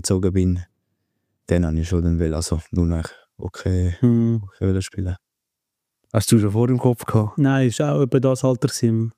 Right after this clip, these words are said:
Speaker 2: Ich, also ich bin, ich bin erst mit fünfzehn eigentlich in, in, in eine richtige Fußballausbildung reingekommen.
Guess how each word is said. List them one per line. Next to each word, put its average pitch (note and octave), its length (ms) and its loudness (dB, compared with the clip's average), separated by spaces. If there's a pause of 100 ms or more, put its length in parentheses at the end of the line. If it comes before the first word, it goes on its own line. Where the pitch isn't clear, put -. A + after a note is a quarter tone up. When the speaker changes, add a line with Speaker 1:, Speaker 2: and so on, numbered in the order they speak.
(220)
Speaker 2:
Ich, - 120 -4 (120)
also C3 220 2
ich - 100 -4
bin, B2+ 320 4 (420)
ich A#2 100 -2
bin C#3 120 2
erst C#3+ 160 0
mit C#3 120 2
fünfzehn C#3+ 560 2
eigentlich C3 280 2
in, C3 120 4
in, B2 280 2
in A#2+ 160 4
eine A#2+ 100 2
richtige A#2 380 0
Fußballausbildung C#3 840 2
reingekommen. C3+ 440 2